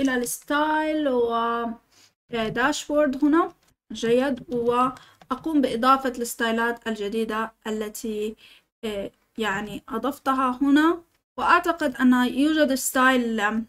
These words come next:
الستايل التي أضفناه في النهاية ستايل الأورنج لم أقم بإضافته هنا، فسأعيده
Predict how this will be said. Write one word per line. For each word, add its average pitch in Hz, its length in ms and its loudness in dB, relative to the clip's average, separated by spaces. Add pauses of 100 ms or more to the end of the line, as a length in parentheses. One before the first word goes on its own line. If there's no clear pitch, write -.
(360)
الستايل 294 460 2
التي 277 320 -2 (100)
أضفناه 247 400 0
في 262 100 -6
النهاية 247 680 -2 (360)
ستايل 240 400 2
الأورنج 262 640 0
لم 247 180 0
أقم 233 320 -6
بإضافته 202 880 -6
هنا، 254 280 -2
فسأعيده 240 760 -4